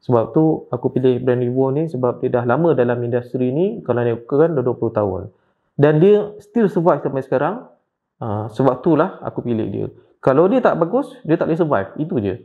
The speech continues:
Kat mana boleh buat remap untuk Revo ni? Well, ada tiga tempat yang aku tahu. Satu dekat Infinity Works, kat bengkel tu,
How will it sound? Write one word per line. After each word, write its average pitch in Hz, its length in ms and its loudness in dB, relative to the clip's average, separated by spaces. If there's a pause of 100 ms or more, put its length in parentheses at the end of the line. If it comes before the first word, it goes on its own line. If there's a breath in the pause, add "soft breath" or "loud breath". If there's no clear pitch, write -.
(120)
Kat - 320 2
mana 214 320 6
boleh 170 160 6
buat 143 240 4
remap 127 320 -4
untuk 120 160 -4
Revo 120 320 -2
ni? 165 80 -2
Well, 160 240 2
ada 147 160 0
tiga 151 240 -4
tempat 160 240 0
yang 135 160 -4
aku 139 160 -4
tahu. 180 320 0
Satu 143 320 -4
dekat 147 320 -2
Infinity 131 400 -2
Works, 127 320 0
kat - 160 -2
bengkel 120 320 0
tu, 147 320 -2